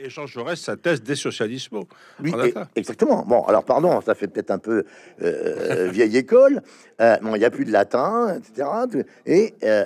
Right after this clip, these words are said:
Speaker 2: et il y a cette présence, euh, euh, euh, saisissante, sidérante presque.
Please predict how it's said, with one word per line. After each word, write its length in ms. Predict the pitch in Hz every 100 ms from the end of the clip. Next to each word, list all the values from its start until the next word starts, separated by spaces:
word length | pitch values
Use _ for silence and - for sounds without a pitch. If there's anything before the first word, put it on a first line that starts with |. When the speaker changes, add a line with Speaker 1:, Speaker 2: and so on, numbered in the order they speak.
| -
Speaker 2:
et 100 | 131
il 60 |
y 60 | 185
a 260 | 269 233 -
cette 300 | - - 113
présence, 580 | - - 165 175 - - -
euh, 140 | 104 -
euh, 280 | 95 85 90 - _ _ -
euh, 280 | 78 -
saisissante, 680 | - 110 101 - - 185 139
sidérante 640 | - - 185 170 208 214 139
presque. 380 | - 131 -